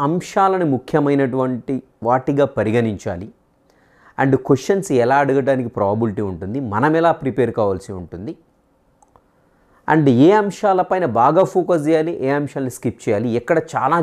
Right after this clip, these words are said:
జాగ్రత్తగా చదవాల్సి ఉంటుంది అనేటువంటి అంశాలు చాలా క్లియర్ కట్‌గా ఒక మోడల్ లెసన్ తీసుకొని అయితే చెప్దామండి. And ఇది, ఆ, మోడల్ లెసనే కాదండి, even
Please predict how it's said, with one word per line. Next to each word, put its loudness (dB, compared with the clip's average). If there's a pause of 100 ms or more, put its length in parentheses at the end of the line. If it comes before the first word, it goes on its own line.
జాగ్రత్తగా 2
చదవాల్సి 0
ఉంటుంది -8 (840)
అనేటువంటి 2
అంశాలు -4
చాలా 0
క్లియర్ 6
కట్‌గా 0 (120)
ఒక 0 (140)
మోడల్ 4
లెసన్ -4
తీసుకొని -4
అయితే -10
చెప్దామండి. -8 (640)
And 4
ఇది, 4 (260)
ఆ, 2 (100)
మోడల్ 6
లెసనే 2
కాదండి, -2 (120)
even 2